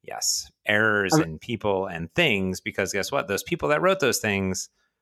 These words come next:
Speaker 1: are no longer here to tell us what they meant.
Speaker 2: <laughs> Yeah, yeah. And a lo-, a lot of this, uh, the big translation efforts started in, like, the eighteen fifties. And so a lot of it was just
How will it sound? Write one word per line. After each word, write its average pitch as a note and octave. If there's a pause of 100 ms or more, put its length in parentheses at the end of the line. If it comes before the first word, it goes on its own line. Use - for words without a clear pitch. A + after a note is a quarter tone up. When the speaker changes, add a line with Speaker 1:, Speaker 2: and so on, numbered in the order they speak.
(180)
Speaker 1:
are G#2
no D#2
longer D#2+
here E2
to -
tell A2+
us G#2
what C3
they D3
meant. F#3+
Speaker 2:
<laughs> - (1000)
Yeah, F3+ (320)
yeah. D#3+
And E3
a E3
lo-, D3
a C#3
lot D#3
of D#3+
this, C#3
uh, B2+
the B2+
big E3
translation -
efforts -
started A2+
in, A#2
like, -
the -
eighteen -
fifties. - (360)
And A2+
so B2+
a B2
lot C#3+
of G3
it G#3
was G3
just -